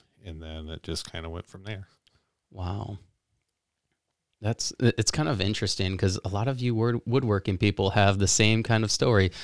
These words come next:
Speaker 2: It always starts with a cutting <laughs> board.
Speaker 1: Mm-hmm.
Speaker 2: Um, I had somebody on the podcast before, uh, R P Original. Um,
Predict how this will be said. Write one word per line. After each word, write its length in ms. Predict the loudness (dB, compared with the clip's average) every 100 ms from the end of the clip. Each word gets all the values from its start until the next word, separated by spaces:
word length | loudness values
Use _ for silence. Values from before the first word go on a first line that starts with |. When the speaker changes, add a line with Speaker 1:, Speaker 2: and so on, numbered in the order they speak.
| -16 -2
Speaker 2:
It 140 | 4 8
always 200 | 8 8
starts 240 | 4 4
with 100 | 2
a 60 | 4
cutting 320 | 6 6 8
<laughs> 0 |
board. 460 | 8 10 12 10 6 -4
Speaker 1:
Mm-hmm. 320 | -2 0 2
Speaker 2:
Um, 240 | 4 4 4
I 100 | 2
had 240 | 4 4 6
somebody 400 | 6 6 6 4
on 100 | 0
the 80 |
podcast 600 | 0 0 0 0 0 0
before, 440 | -4 -4 -4 -2 -4
uh, 100 | -6 _ _ -2
R 100 | -2
P 200 | 0 0
Original. 600 | 2 0 -2 -4 -6 -6
Um, 400 | -4 -2 -2 -6